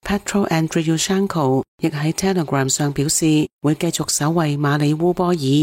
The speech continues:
俄羅斯國防部隨後證實，馬里烏波爾守軍冇投降意願，聲稱若果烏軍有進一步反抗，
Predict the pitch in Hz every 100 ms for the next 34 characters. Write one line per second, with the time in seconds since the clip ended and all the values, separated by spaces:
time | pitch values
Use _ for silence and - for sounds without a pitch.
0 | 160 - _ _ - 160 147 143 - 208
1 | 190 170 - 123 123 147 147 - 131 131
2 | 139 135 147 147 143 139 _ - 147 151
3 | 156 185 196 196 175 143 - 127 139 180
4 | 185 - 147 156 - 139 123 131 127 139
5 | 170 160 151 147 151 - _ - - 202
6 | - 208 190 127 139 147 165 190 - 196
7 | 190 147 139 151 165 175 143 135 131 151
8 | 170 156 156